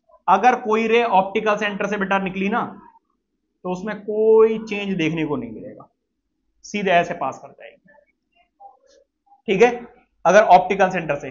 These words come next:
जैसे कोई रे अगर principal axis से जा रही है तो बिल्कुल same ऐसे ही निकल जाएगी, कोई भी refraction देखने को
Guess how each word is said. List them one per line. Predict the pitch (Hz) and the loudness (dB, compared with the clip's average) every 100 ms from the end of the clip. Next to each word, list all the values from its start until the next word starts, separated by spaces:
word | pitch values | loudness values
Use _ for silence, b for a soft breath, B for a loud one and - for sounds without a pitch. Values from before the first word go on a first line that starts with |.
| - | -12
जैसे | 156 165 196 | -8 -6 2
कोई | 214 | 4
रे | 208 214 | 6 6
अगर | 220 | 4
principal | 220 185 180 214 | 2 -2 0 2
axis | 202 220 202 | 2 0 -2
से | |
जा | 185 170 | 2 2
रही | 175 | 4
है | 220 | 2
तो | 247 - - 202 | 0 -6 -12 -6
बिल्कुल | 202 240 254 | -4 -4 -6
same | - 202 208 | -4 -6 -4
ऐसे | 196 190 | -4 -4
ही | 196 | -4
निकल | 175 160 | -4 -6
जाएगी, | 165 175 233 | -6 -6 -8
कोई | 254 - _ - 196 214 | -12 -16 _ -4 0 0
भी | 202 202 | -2 -4
refraction | 180 180 175 - 202 180 | -6 -4 -6 -4 -6 -4
देखने | 160 156 156 | -4 -4 -2
को | 190 | 2